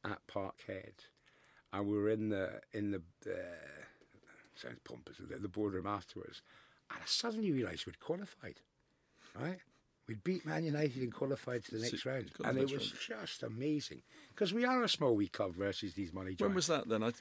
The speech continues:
Speaker 2: vaguely remember that. It's about
Speaker 1: Probably fifteen years ago,
Speaker 2: Yeah,
Speaker 1: fi-,
Speaker 2: yeah.
Speaker 1: twenty years
Speaker 2: We'll
Speaker 1: ago.
Speaker 2: try and
Speaker 1: It was a
Speaker 2: find the
Speaker 1: f-,
Speaker 2: date.
Speaker 1: it was a cracking free kick. I mean, and if you go to, I mean, if you go to Celtic Park and you hear the Fields of Rathenry or, you know, Walk On and, and the, the sixty-five thousand,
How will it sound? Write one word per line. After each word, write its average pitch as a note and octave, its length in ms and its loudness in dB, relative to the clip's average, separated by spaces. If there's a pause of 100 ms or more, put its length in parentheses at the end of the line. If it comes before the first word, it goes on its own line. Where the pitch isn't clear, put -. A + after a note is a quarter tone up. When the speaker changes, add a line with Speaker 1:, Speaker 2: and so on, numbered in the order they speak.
(120)
Speaker 2:
vaguely E3 400 2
remember G2 280 0
that. G#2+ 180 -4
It's - 100 -6
about - 340 -4
Speaker 1:
Probably G3+ 720 8
fifteen F3+ 640 4
years F3+ 260 4
ago, C#3 200 10
Speaker 2:
Yeah, C3 100 6
Speaker 1:
fi-, B2 260 2
Speaker 2:
yeah. C3 120 6
Speaker 1:
twenty F#3 260 8
years F#3 180 6
Speaker 2:
We'll F#3 60 2
Speaker 1:
ago. F#3 100 0
Speaker 2:
try F#3 80 4
and - 80 6
Speaker 1:
It D3+ 60 12
was D3 80 10
a E3 40 10
Speaker 2:
find D3 80 8
the - 40 2
Speaker 1:
f-, - 80 0
Speaker 2:
date. A2+ 100 6
Speaker 1:
it F3 40 10
was D3+ 100 8
a D#3 60 6
cracking F#3 420 8
free C3 180 4
kick. - 320 4 (100)
I C#3+ 40 2
mean, E3 140 8 (100)
and D3+ 280 6
if F3+ 140 6
you G#3+ 60 4
go F#3+ 160 6
to, E3 160 2
I - 20 4
mean, A#2+ 140 2
if A2+ 100 -2
you E3 100 2
go C3+ 140 4
to - 120 -8
Celtic - 420 0
Park G#2 240 2
and G2+ 80 -4
you F#2+ 80 0
hear G#2 100 4
the F#2 120 -2
Fields G#2+ 300 2
of F#2+ 100 0
Rathenry G2 680 -2
or, - 140 -8 (680)
you G2+ 80 -2
know, G2 100 6
Walk G#2 280 6
On G#2 220 8
and, F#2 140 0
and G2+ 260 2
the, F#2+ 120 4
the F#2 120 -4
sixty-five G2+ 640 -2
thousand, F#2 440 -2